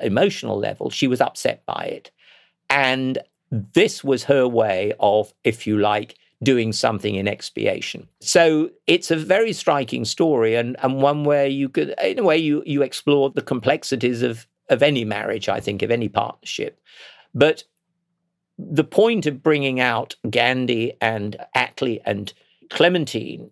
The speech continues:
at the end of the book is, if you like, to pick out characters who are much more likely to strike us now in the twenty-first century as significant figures. Gandhi is widely admired across the world.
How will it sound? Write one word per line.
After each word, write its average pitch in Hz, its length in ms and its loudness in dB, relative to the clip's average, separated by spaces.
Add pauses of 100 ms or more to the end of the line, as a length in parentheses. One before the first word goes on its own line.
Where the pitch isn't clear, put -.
(120)
at 123 160 -2
the 113 160 4
end 139 240 2
of 107 80 -4
the 101 80 -2
book - 540 -6 (160)
is, 139 440 2 (440)
if 151 200 0
you 185 100 2
like, 156 280 2
to 143 100 -6
pick 185 280 -2
out 151 320 0 (100)
characters 156 720 -2
who 131 340 2 (360)
are 135 80 4
much - 560 0 (520)
more 160 220 4
likely 151 320 0
to - 120 -10
strike 139 640 0
us 123 280 0
now 127 360 0
in 113 120 0
the 113 80 -4
twenty-first 110 720 -2
century - 800 -4 (460)
as 135 140 0
significant 123 920 -2
figures. - 760 -4 (340)
Gandhi 117 420 2
is 107 140 0
widely 113 600 2
admired 113 440 -4
across - 340 -4
the - 80 -10
world. - 520 -4